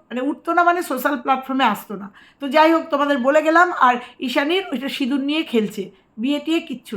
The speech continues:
না, নাটক করছে মোটিভটাকে ঘোরানোর জন্য, মোটিভটাকে ঘোরানোর জন্য ও যত দূর, আহ, সম্ভব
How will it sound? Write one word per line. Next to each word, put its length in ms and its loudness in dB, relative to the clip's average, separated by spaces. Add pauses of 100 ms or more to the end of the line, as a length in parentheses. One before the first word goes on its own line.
না, 60 -12 (500)
নাটক 360 2 (100)
করছে 240 -2 (160)
মোটিভটাকে 500 -4
ঘোরানোর 480 0
জন্য, 240 -10 (540)
মোটিভটাকে 640 -2 (180)
ঘোরানোর 420 4
জন্য 180 -4 (220)
ও 20 4 (220)
যত 260 0 (240)
দূর, 240 6
আহ, 880 -4
সম্ভব 480 4